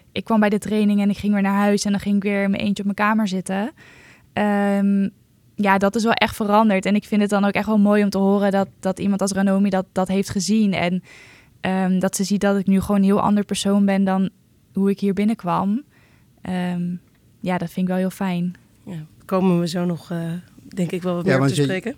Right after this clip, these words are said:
Speaker 3: ja, jij werd, eh, op je vijftiende, eh, won je bij de Europese Spelen in Baku goud op de honderd vrij en zilver, eh, op de vijftig en de tweehonderd vrij.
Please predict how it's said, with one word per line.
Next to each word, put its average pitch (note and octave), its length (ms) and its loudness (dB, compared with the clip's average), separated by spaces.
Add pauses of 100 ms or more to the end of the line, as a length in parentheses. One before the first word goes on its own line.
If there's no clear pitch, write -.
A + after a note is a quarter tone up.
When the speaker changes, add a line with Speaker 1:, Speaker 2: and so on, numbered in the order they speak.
Speaker 3:
ja, C#3+ 240 -2
jij C#3 160 0
werd, C#3+ 260 -4
eh, C#3+ 440 2
op F3+ 140 -8
je D3 100 -4
vijftiende, C3+ 920 0
eh, B2+ 300 -2
won C3+ 200 2
je C3 60 4
bij B2 160 0
de C#3+ 80 -4
Europese C#3 460 2
Spelen D#3 360 2
in C3 120 4
Baku C3+ 400 0
goud D3 420 2
op D3+ 140 -2
de C3+ 60 2
honderd B2 280 2
vrij B2 340 0
en B2 100 0
zilver, C3+ 520 2 (120)
eh, B2+ 220 -2
op C3 120 -6
de A#2+ 80 -6
vijftig C3 420 0
en B2 80 0
de A2+ 80 -2
tweehonderd E3 400 2
vrij. E3 280 0